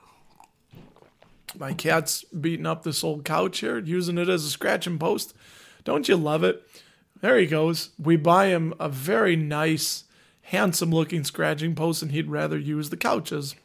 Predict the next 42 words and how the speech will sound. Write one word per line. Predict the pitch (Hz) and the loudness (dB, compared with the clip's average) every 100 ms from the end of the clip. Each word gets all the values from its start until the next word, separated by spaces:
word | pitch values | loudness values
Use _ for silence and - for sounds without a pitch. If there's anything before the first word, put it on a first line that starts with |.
| _ _ _ _ _ _ _ | _ _ _ _ _ _ _
You | 180 | -6
gotta | 165 156 | -2 0
squirt | - 180 165 | 0 2 2
him | 165 | 0
with | 143 | -2
the | |
water | 147 156 180 | 0 2 2
bottle. | 143 139 139 139 _ _ _ _ - | 0 -2 -4 -6 _ _ _ _ -14
They | 165 | -10
don't | 165 170 | -8 -6
like | 214 - | -8 -8
it. | 143 - - - - - - - - | -14 -14 -20 -18 -16 -16 -18 -10 0
Okay, | 208 - 220 180 143 95 _ _ | 0 4 6 6 2 -4 _ _
couple | - 240 269 254 - | 2 4 6 4 2
little | 208 269 | 2 4
bits | 185 180 180 | 6 4 4
of | 165 | 0
news | 160 156 151 | 2 2 0
here | 156 156 | 0 0
from | 151 151 151 | 0 -2 -2
Simply | 143 151 143 147 | -2 -6 -4 -6
Safe. | - 151 156 | -4 -4 0
I | 156 | 0
know | 165 170 | 2 4
every | 180 185 233 | 4 4 2
week | 156 170 165 - - - | 2 2 0 -4 -18 -14
you | - 170 | -4 2
can | |
go | 175 | 8
on | 180 180 | 8 10
Market | 165 160 160 131 | 6 6 2 -2
Beat, | 160 165 156 | 0 0 -2
see | - 170 175 - - | -2 0 0 -2 -2
every | 180 175 196 190 165 _ - | -2 0 0 -2 -4 _ -12
company | - 208 175 196 175 | -4 -4 -2 0 2
under | 175 175 | 2 2
the | 165 | 0
sun. | - 156 156 | -2 -2 0
We | 170 | 0
could | 175 170 | 0 2
do | 175 | 2
a, | 165 | 0